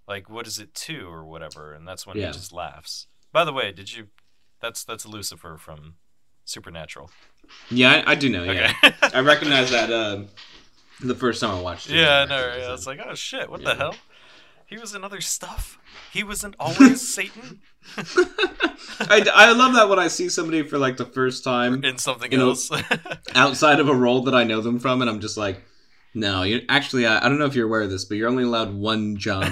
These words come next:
Speaker 2: per
Speaker 1: <laughs>
Speaker 2: actor."
Speaker 1: Exactly.
Speaker 2: Um, so you're not allowed to do other things because I need to exclusively know you as that guy? <laughs>
Speaker 1: Yeah,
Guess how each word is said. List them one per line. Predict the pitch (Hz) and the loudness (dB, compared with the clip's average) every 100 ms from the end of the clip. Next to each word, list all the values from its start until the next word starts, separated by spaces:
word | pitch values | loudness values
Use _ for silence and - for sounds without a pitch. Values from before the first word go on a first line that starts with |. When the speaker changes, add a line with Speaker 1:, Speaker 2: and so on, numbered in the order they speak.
| - | -2
Speaker 2:
per | - 90 | 0 -2
Speaker 1:
<laughs> | |
Speaker 2:
actor." | 90 - - 80 131 - - - | -2 -4 -6 -10 -8 -8 -10 -14
Speaker 1:
Exactly. | 143 - 107 101 - | -16 -12 -12 -10 -6
Speaker 2:
Um, | 95 92 90 87 113 107 95 - _ _ _ _ - _ _ _ _ _ _ - | -4 -2 -4 -6 -8 -12 -16 -18 _ _ _ _ -20 _ _ _ _ _ _ -18
so | - 123 | -6 0
you're | 120 | 2
not | 120 | 2
allowed | 120 113 | 0 -2
to | 95 | -4
do | 107 101 | -6 -4
other | 101 95 | -4 -4
things | 98 90 90 | -6 -8 -8
because | 98 98 95 | -10 -8 -6
I | 98 | -6
need | 101 98 | -6 -6
to | 104 92 | -4 -4
exclusively | 98 - 110 98 95 98 98 | -4 -6 -8 -8 -6 -6 -6
know | 98 95 | -4 -6
you | 98 98 | -6 -6
as | 95 | -6
that | 101 101 | -6 -6
guy? | 117 120 135 139 | -4 -4 -6 -8
<laughs> | 135 - - | -8 -10 -8
Speaker 1:
Yeah, | 139 117 | -6 -6